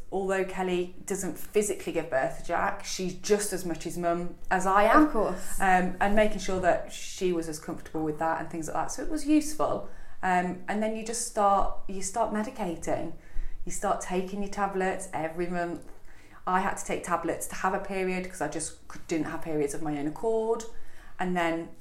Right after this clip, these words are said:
Speaker 1: as soon as you'd start to have a period, then you had to ring them in again and go in for more scans, start more injections
Speaker 2: Mm.
Speaker 1: or more tablets and, and work your way through. It's gruelling, it's tough.
Speaker 2: Yeah, must have taken its toll.
Speaker 1: Yeah,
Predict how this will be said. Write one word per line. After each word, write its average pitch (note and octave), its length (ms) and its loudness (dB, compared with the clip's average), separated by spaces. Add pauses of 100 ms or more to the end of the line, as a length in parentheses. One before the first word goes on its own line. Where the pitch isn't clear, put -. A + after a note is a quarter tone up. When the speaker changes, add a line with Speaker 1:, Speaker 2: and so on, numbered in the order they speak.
Speaker 1:
as - 80 -6
soon G3 260 0
as F#3 140 -2
you'd F#3 100 -4
start F#3+ 460 4
to - 80 -2
have F#3 140 -4
a - 20 -8
period, F#3 420 2
then E3+ 140 4
you E3+ 60 -2
had - 160 -2
to E3+ 100 -2
ring D#3 160 2
them E3 100 0
in D#3 120 2
again G3+ 520 4
and E3 100 2
go D3+ 140 0
in D3+ 160 4
for E3 120 -2
more E3+ 260 2
scans, F3 760 -2
start D3+ 420 2
more F3+ 260 2
injections E3+ 640 0
Speaker 2:
Mm. C#3+ 60 -2
Speaker 1:
or C#3+ 60 -2
more D#3 200 -2
tablets E3+ 640 -2
and, E3 260 -2
and F3+ 180 -4
work F#3 300 -2
your E3 80 -4
way D#3 120 0
through. D#3+ 440 -2 (640)
It's G#3 120 -4
gruelling, F3 540 -2
it's - 160 -8
tough. - 280 -4
Speaker 2:
Yeah, F3 320 -4 (160)
must A3+ 180 -2
have - 80 -10
taken G#3+ 240 -2
its F#3+ 140 -4
toll. F3 440 -2
Speaker 1:
Yeah, - 220 0